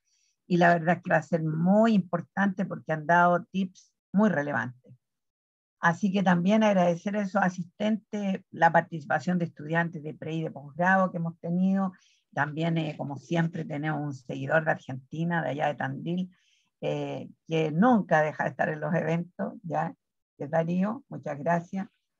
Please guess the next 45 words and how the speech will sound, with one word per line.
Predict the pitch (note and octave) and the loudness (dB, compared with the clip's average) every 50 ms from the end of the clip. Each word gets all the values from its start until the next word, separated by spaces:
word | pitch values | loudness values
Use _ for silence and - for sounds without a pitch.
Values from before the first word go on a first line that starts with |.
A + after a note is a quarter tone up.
| _ _ _ _ _ _ _ _ _ _ _ _ | _ _ _ _ _ _ _ _ _ _ _ _
Y | - A3+ B3+ C#4 D4 | 0 2 2 2 2
bueno, | C4 A3 G#3+ G3+ F#3 F#3 F#3 | 4 4 6 8 8 6 8
los | F3+ F3+ E3+ | 6 6 6
voy | E3+ F#3+ F#3+ F#3+ | 4 4 4 6
a | G3 | 6
invitar | G3 F3+ F3+ F3 - G3 G3+ G#3 | 6 4 4 4 6 6 6 6
a | G3+ F#3 | 6 4
participar | F#3 E3+ - - F3 D#3+ - F3 E3 - - F3+ F#3+ G3 | 2 0 0 -4 -8 -8 -6 -6 -6 0 4 6 6 6
en | F#3+ F#3 F3+ F3 | 6 4 4 4
la, | E3 D#3 D#3+ D#3 D3 D3 C#3+ C#3 C3+ C3 - - - _ _ _ _ _ _ | 4 4 4 4 2 0 -2 -4 -8 -10 -12 -14 -16 _ _ _ _ _ _
en | - D#3+ D#3 E3 | -6 -4 -2 -2
el | E3 E3 C3+ | -4 -4 -4
siguiente | - - D#3 D3+ F3 G#3+ A#3 A3+ - B3 | -6 -10 -2 2 4 4 4 4 4 2
evento | G#3 G#3 G#3 G#3 F#3+ - G#3 F#3+ | 4 4 2 2 0 -2 -4 -4
que | F3 E3+ | -2 0
vamos | D#3 D#3+ D#3+ D#3+ D3+ D3 | 0 2 0 0 0 -4
a | C#3+ | -4
hacer | C#3 B2+ - D#3+ | -4 -4 -6 -6
en | D#3 C#3 | -6 -8
junio, | C3 - - - A3+ A3 G3+ F3 F3 F#3+ F3 | -10 -10 -2 2 4 4 4 4 4 2 0
que | - | -2
esta | D#3+ C3 - - D3 | -8 -10 -4 -2 0
vez | D#3 D#3+ D#3 | 0 0 0
va | D#3+ D3+ | -2 -4
a | |
estar | - - - D#3+ D#3+ | -6 0 0 0 0
organizado | D#3+ D3+ D3 D3+ C#3+ D3 C#3 C3 - - D#3+ E3 E3+ E3+ | 0 -2 -2 -4 -4 -4 -8 -8 -2 0 2 2 2 2
por | - E3 D#3 | 0 -4 -2
la | D3+ C#3+ C#3 - - - _ - _ _ | -2 -4 -4 -6 -16 -20 _ -20 _ _
Universidad | - D#3+ D3+ D#3+ D#3+ D#3 - - E3+ E3+ | -6 -6 -4 -4 -4 -4 -2 -4 -2 -2
Católica | E3+ E3 - E3+ E3 E3 E3 D3+ D3 | -2 0 0 -2 -2 -2 -4 -4 -6
de | D3+ | -2
Temuco. | - F3+ F3 D#3 C#3 C3 C3+ - E3+ G3 B3+ D4 - _ _ _ | 0 0 0 0 0 -2 -2 -2 -2 -2 -2 -4 -8 _ _ _
Ya | - D#3 D#3 | -4 -2 -2
les | D#3 D#3 D3 | -2 -2 -2
vamos | D#3+ D#3 D#3 D#3 D3+ D3 | -2 -2 -2 -2 -2 -2
a | |
dar | D3 - - | -2 -4 -6
fecha | - D3+ C3+ - - D3 D3+ | -10 -12 -10 -4 -4 -4 -4
y | D3+ D#3+ | -4 -2
tema. | - G#3 G3+ F3+ E3 F3+ F#3 F#3+ - _ _ _ _ _ _ _ _ _ _ _ _ _ _ - | 0 2 4 4 4 2 0 -2 -4 _ _ _ _ _ _ _ _ _ _ _ _ _ _ 0
Eh, | G3 F#3+ G3 G3 G3+ | 2 4 4 4 4
les | G3+ G#3+ G#3 G3+ | 6 6 6 8
invito | G#3 G#3+ G3+ G3 A#3 B3 A#3+ C#4+ A#3+ | 8 8 8 6 6 4 4 4 6
también | F#3 G3 F#3 F#3 F3+ F3 F#3+ G3 G3 G3 | 6 6 6 6 4 4 2 2 2 2